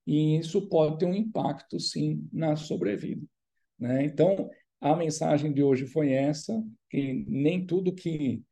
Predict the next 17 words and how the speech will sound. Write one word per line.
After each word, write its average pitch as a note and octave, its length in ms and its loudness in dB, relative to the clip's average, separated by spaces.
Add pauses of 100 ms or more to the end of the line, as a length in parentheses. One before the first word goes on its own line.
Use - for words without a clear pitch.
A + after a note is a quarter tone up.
acaba C#3+ 340 2
reluzindo D3+ 640 2
é C3+ 120 2
ouro, E3+ 500 6
né? D3 200 0
A E3 40 0
gente C3 160 -2
tem C3+ 120 -4
que C3+ 40 -12
tomar C#3+ 300 -2
um C3 60 -4
certo D#3 440 0
cuidado, D3 640 0 (480)
um, C#3 220 -2 (160)
uma B2+ 240 0
certa C3+ 380 -2
atenção, D3 720 0